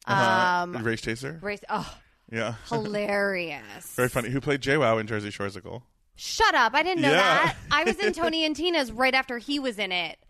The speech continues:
Speaker 1: Oh, wow.
Speaker 2: Did
Speaker 1: That's
Speaker 2: you do
Speaker 1: cool.
Speaker 2: Tony and Tina's?
Speaker 1: I did the first national tour of Tony and Tina's
Speaker 2: Of
Speaker 1: wedding.
Speaker 2: course you did. Who did you play?
Speaker 1: I was Mickey Black, the, um, the son. I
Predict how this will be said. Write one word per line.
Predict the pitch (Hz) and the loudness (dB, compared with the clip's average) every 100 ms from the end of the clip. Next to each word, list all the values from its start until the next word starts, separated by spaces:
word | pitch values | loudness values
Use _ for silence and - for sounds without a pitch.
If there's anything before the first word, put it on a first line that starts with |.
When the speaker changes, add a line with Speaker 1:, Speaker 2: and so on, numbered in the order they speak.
| - | -4
Speaker 1:
Oh, | 170 202 202 170 139 127 | 0 2 2 0 0 0
wow. | 143 165 147 | 4 6 6
Speaker 2:
Did | 165 | 4
Speaker 1:
That's | |
Speaker 2:
you | 262 | 0
do | 254 | 0
Speaker 1:
cool. | - | 0
Speaker 2:
Tony | - 302 302 | 0 -2 -2
and | |
Tina's? | 285 302 320 - | -4 -4 -6 0
Speaker 1:
I | 127 131 | 2 2
did | 127 127 | 2 -4
the | 120 110 | -4 -8
first | 104 117 113 | -4 -4 -2
national | 113 107 - 113 | -4 -6 -6 -8
tour | - 104 98 | -2 -2 -2
of | 95 | -4
Tony | - 98 95 | -6 -8 -8
and | 95 | -10
Tina's | 95 98 | -8 -6
Speaker 2:
Of | 101 | -4
Speaker 1:
wedding. | 92 90 90 | -4 -6 -8
Speaker 2:
course | 147 - | -10 -10
you | 170 | -8
did. | 160 143 | -4 -4
Who | 196 220 | -4 -4
did | 226 254 | -4 -4
you | 220 247 | -6 -8
play? | - 180 80 - - - - | -8 -8 -8 -10 -14 -16 -2
Speaker 1:
I | 117 123 | 2 4
was | 139 120 | 2 -2
Mickey | 117 107 135 | -4 -6 -4
Black, | 135 113 110 110 | 2 4 4 0
the, | 107 107 101 82 | -2 0 0 0
um, | 104 101 98 98 - | -2 -2 -4 -10 -14
the | 92 98 | -8 -8
son. | - 110 107 104 | -4 -2 -2 -2
I | - | -6